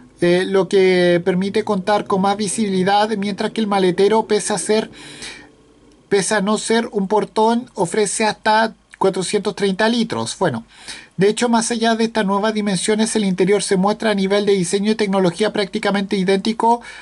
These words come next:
al de un E Q S, eh, destacándose aquí el famoso, eh, si-, sistema de, el famoso sistema M V U X, eh, Hyperscreen de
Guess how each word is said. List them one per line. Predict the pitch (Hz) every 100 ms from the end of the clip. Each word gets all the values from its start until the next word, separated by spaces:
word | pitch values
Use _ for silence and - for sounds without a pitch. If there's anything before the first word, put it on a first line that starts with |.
| - _
al | 190 185 180 185
de | 175 190
un | 214 226 220
E | 185
Q | 220 226 247
S, | 233 233 - - - - _ _
eh, | 185
destacándose | 185 180 202 208 208 214 196
aquí | 208 - 220
el | 208
famoso, | - 202 214 208 - 233 233 -
eh, | 190 185 180 175 170
si-, | 196 - _ -
sistema | - 170 202 202 214
de, | 208 196 196 185 180 175 170 175 _ _ - - - - _
el | - 170 170
famoso | 165 190 196 220
sistema | 208 196 - 208 214 226 220
M | 196 202
V | 196 208 220 -
U | 196 208
X, | 214 226 226 226 - -
eh, | 185 180 175 180 -
Hyperscreen | 202 196 185 - 240 220 220 226 190
de | 185 180 175